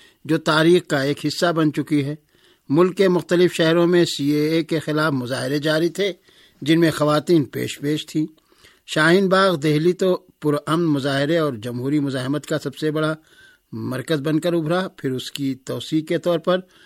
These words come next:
ملک بھر میں شاہین باغ قائم ہوئے۔ ان سب کو توڑنے کی جو کوششیں ہوئیں، وہ ان کے پر اثر ہونے کا بین ثبوت تھی۔ اس احتجاج سے عوام اور جمہوریت کی طاقت کا شعور بیدار اور مستحکم ہوا۔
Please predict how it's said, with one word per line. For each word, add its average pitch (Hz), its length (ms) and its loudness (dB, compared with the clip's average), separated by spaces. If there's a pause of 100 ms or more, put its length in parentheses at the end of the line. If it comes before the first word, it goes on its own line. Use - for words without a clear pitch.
(280)
ملک 131 320 0
بھر 147 220 0
میں 160 180 4
شاہین 135 460 0
باغ 139 200 -2
قائم 147 400 -2
ہوئے۔ 151 180 0 (560)
ان 143 160 0
سب 180 320 -2
کو 170 240 2
توڑنے 156 480 2
کی 160 160 -2
جو 139 160 -2
کوششیں 139 400 -2
ہوئیں، 175 240 2 (480)
وہ 135 140 -2
ان 139 80 0
کے 156 160 0
پر 143 180 -4
اثر 135 260 -4
ہونے 135 280 0
کا 127 160 -6
بین 123 320 -6
ثبوت 151 380 -4
تھی۔ 156 160 -4 (720)
اس 185 200 2
احتجاج 175 460 2
سے 190 140 2
عوام 170 380 2
اور 160 80 2
جمہوریت 143 560 -2
کی 151 140 -6
طاقت 143 440 -4
کا 143 140 -4
شعور 135 340 -4
بیدار 139 400 0 (460)
اور 123 220 -4
مستحکم 123 600 -4
ہوا۔ 151 300 -2